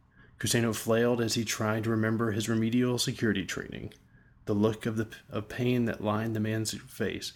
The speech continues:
greatly contrasted the ecstasy that filled the Keeper's core as Tandros flexed his biceps. The disjointed wings soon snapped as easily as twigs under one's foot during a peaceful walk.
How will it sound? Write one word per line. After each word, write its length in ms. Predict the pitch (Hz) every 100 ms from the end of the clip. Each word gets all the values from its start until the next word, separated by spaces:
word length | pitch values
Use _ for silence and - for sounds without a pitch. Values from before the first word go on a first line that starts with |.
| - _
greatly 280 | 120 123 139
contrasted 560 | 135 120 110 110 -
the 160 | 117 104
ecstasy 480 | 117 - 98 - 82
that 160 | 76 78
filled 280 | - 104
the 60 | 104
Keeper's 460 | 101 113 104 101 104
core 540 | - 117 71 52 - - -
as 180 | 110 -
Tandros 480 | - 127 104 -
flexed 440 | - - 82 - -
his 160 | 92
biceps. 680 | 90 90 92 - - - - - - _ _ _ _ - - - - _ _ -
The 100 | 113
disjointed 640 | 120 - 120 120 117 104
wings 320 | 113 120 110
soon 340 | - 131 135 135
snapped 540 | - 127 123 110 - - _
as 100 | 104 -
easily 320 | 151 135 143
as 120 | 139
twigs 520 | - - 120 123 120
under 200 | 107 110
one's 280 | 104 110 120
foot 420 | - 120 120 -
during 220 | 107 113 120
a 40 |
peaceful 480 | 110 113 - 113 107
walk. 440 | 90 - - -